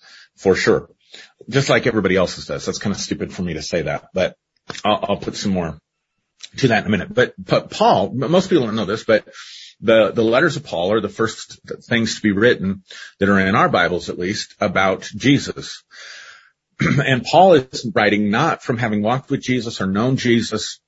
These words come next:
in person, having seen the Word become flesh. As I said earlier, Galatians brings this out. He, he meets the risen Christ on the road to Damascus, the ascended Christ,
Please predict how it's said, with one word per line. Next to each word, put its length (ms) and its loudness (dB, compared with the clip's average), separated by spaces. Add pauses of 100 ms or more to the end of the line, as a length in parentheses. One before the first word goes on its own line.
(120)
in 300 -2
person, 520 0
having 320 -2
seen 420 0
the 80 2
Word 240 2
become 220 -4
flesh. 440 -2
As 200 0
I 100 4
said 340 0
earlier, 680 4 (200)
Galatians 640 2
brings 260 -2
this 200 -6
out. 240 -4 (640)
He, 500 4
he 200 0
meets 480 0
the 100 4
risen 300 2
Christ 420 -2
on 80 -4
the 100 -4
road 380 0 (120)
to 280 0
Damascus, 640 0
the 120 -4
ascended 400 -2
Christ, 500 0